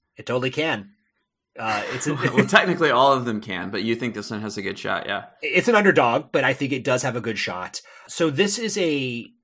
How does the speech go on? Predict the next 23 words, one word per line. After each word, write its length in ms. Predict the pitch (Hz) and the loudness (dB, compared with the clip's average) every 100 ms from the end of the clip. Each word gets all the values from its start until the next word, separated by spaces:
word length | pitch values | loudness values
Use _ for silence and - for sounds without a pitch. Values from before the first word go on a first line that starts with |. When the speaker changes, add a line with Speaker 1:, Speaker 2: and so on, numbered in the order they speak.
| - | -10
Speaker 1:
technically 540 | - 151 147 170 165 | -6 -6 -6 -8 -6
ambitious 680 | 127 127 101 113 - 123 - | -6 -8 -8 -8 -6 -8 -10
movie. 640 | 101 104 101 98 85 - _ | -12 -12 -10 -12 -16 -20 _
It 60 | - | -10
had 140 | 165 | -6
to 60 | 185 | -6
have 40 | |
been 120 | 156 131 | -6 -8
difficult 500 | 131 139 123 117 - | -10 -4 -4 -4 -8
to 340 | - 107 101 | -12 -10 -12
both 220 | 101 95 - | -10 -12 -2
write, 340 | 143 151 143 - _ | 0 2 -2 -10 _
frame, 540 | - 160 143 127 123 - | -6 -2 -2 -4 -8 -8
edit, 180 | 127 127 | -6 -6
and 100 | 123 | -10
put 120 | 117 | -14
together 280 | 107 117 110 | -8 -6 -6
because 360 | - - 127 113 | -10 -8 -8 -8
the 80 | |
cast 400 | - - 117 - | -8 -2 -2 -2
was 160 | - - | -10 -12
so 160 | 98 95 | -10 -4
large. 640 | 135 175 170 165 147 - | 0 2 4 2 -2 -10